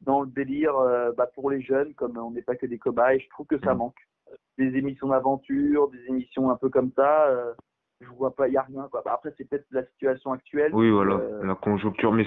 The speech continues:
Speaker 2: c'est vrai que oui, il y a pas d'émission, euh, pour jeunes,
Speaker 1: Non.
Speaker 2: euh, ouais. Mm.
Speaker 1: On est, on, on animait avec Toura une émission qui s'appelle École Aventure, qui était d'ailleurs produite
Speaker 2: Mm.
Speaker 1: par A L P, et c'est,
Speaker 2: Mm.
Speaker 1: c'est sur T V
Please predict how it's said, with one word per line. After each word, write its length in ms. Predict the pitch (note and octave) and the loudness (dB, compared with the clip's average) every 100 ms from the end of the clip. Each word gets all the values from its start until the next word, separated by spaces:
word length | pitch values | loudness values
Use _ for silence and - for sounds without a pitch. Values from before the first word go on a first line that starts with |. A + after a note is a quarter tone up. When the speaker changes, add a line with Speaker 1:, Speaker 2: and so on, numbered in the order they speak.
| - | 2
Speaker 2:
c'est 60 | |
vrai 260 | G#2+ B2 C3+ | 2 2 2
que 100 | A#2+ | 2
oui, 220 | G#2+ A#2+ | 2 2
il 40 | |
y 40 | G#2+ | 2
a 40 | |
pas 180 | G#2 A2 | 0 -2
d'émission, 720 | G#2+ A2 A2 G#2 A#2 A#2 A2 | -2 -4 -6 -8 -6 -4 -4
euh, 40 | F#2 - - - _ - | -4 -8 -20 -20 _ -8
pour 220 | G#2 F#2+ | -6 -4
jeunes, 340 | F#2+ A2 A2+ | 0 2 2
Speaker 1:
Non. 100 | G#2 | 2
Speaker 2:
euh, 320 | F#2+ F#2 F2+ F2 | 0 -2 -4 -6
ouais. 160 | F2+ F2+ _ _ _ - | -8 -10 _ _ _ -14
Mm. 180 | E2+ F2 _ _ _ | -14 -14 _ _ _
Speaker 1:
On 120 | B2 | -6
est, 200 | C#3 D#3 - | -4 -4 -4
on, 140 | E3 F3 | -6 -2
on 60 | |
animait 280 | F#3 G3+ A3 | 0 2 2
avec 240 | C4+ G#3 - | 2 0 -2
Toura 300 | G3+ G3 G#3+ | 0 2 0
une 100 | F3+ | -4
émission 340 | F3 - G3 | -16 -14 -12
qui 60 | - | -6
s'appelle 240 | C#3 - - | -4 -4 0
École 260 | F3+ F#3 | 0 2
Aventure, 480 | E3+ D#3+ E3 - G3 | 0 0 -4 -4 -6
qui 60 | C3+ | -8
était 120 | C3 | -8
d'ailleurs 300 | B2+ C#3+ D#3 | 0 2 2
produite 300 | C#3+ C3+ G2+ | 0 -4 0
Speaker 2:
Mm. 20 | |
Speaker 1:
par 160 | B2+ B2 | 2 4
A 100 | B2 | 2
L 120 | B2+ - | -2 -4
P, 260 | E3+ E3+ | -2 -2
et 100 | C3+ | -4
c'est, 120 | - A#2 | -10 -12
Speaker 2:
Mm. 120 | G2 - _ - | -12 -14 _ -14
Speaker 1:
c'est 60 | |
sur 140 | C3+ C3+ | -10 -6
T 100 | |
V 40 | - | -8